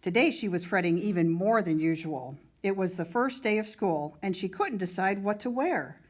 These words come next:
There were so many people to impress. She tried on forty-two outfits, but none seemed quite right. She put on a pretty red dress and looked in the mirror.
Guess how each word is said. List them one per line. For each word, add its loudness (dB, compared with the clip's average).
There 2
were 2
so 0
many 6
people 2
to -2
impress. -2
She -2
tried 4
on 2
forty-two 2
outfits, -2
but -6
none 4
seemed 0
quite 2
right. 0
She -6
put 0
on 2
a 2
pretty 2
red 0
dress 0
and 0
looked -2
in -2
the 0
mirror. 0